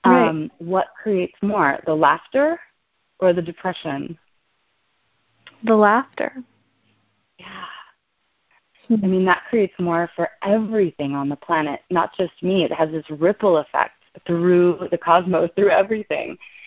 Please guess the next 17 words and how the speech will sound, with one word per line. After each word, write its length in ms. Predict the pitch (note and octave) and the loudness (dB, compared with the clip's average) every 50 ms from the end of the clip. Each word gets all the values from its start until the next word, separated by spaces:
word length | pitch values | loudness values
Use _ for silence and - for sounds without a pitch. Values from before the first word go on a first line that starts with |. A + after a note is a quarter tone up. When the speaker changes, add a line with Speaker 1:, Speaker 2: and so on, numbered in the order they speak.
| - - _ - | -20 -18 _ -2
Speaker 2:
um, 380 | F#3 F3 E3+ E3 D#3 D#3 D#3 - | 0 2 2 2 0 0 -2 -2
that 140 | E3+ D#3 - | -2 -4 -4
not 360 | - F3+ F#3 E3+ F3 F#3+ G#3+ | -2 0 2 4 4 4 4
only 300 | A3+ G3+ F#3 F3+ E3+ D#3+ | 2 0 0 -2 -4 -6
affects 300 | D#3 - - D#3 - _ _ | -8 -8 -8 -8 -8 _ _
things 200 | - D#3 D3+ D3+ D3+ | -10 -10 -10 -8 -6
now, 240 | E3+ F#3 G3 G#3 F#3+ | -4 -2 0 0 0
but 160 | D#3+ C#3 - | 0 -2 -4
creates 360 | - - E3 D#3 D#3 - - _ - | -6 -6 -4 -4 -4 -4 -8 _ -8
more 300 | E3 D#3+ D#3+ D3+ D3 D3 - | -6 -6 -4 -6 -6 -8 -10
for 140 | - D3 C#3+ | -10 -10 -10
the 80 | D3 | -10
future. 380 | - - F3+ G#3+ - - - - - - - _ _ _ _ _ _ _ _ _ _ _ _ _ _ _ _ _ _ _ _ _ _ _ _ _ _ - | -8 -6 -6 -6 -6 -8 -10 -12 -14 -20 -20 _ _ _ _ _ _ _ _ _ _ _ _ _ _ _ _ _ _ _ _ _ _ _ _ _ _ -4
Speaker 1:
Hmm. 240 | B3 A#3 G#3+ G3+ F#3+ G3 _ _ _ _ _ _ _ _ _ _ _ _ _ _ _ _ _ _ _ _ _ _ _ _ _ _ _ _ _ _ _ _ | -2 -2 -2 -2 -4 -8 _ _ _ _ _ _ _ _ _ _ _ _ _ _ _ _ _ _ _ _ _ _ _ _ _ _ _ _ _ _ _ _
That's 140 | - A3+ A3+ D3+ | -6 -6 -6 -6
Speaker 2:
You 60 | D3 | -10
know? 280 | C#3 C#3 C#3 D#3+ F#3+ | -14 -14 -16 -16 -18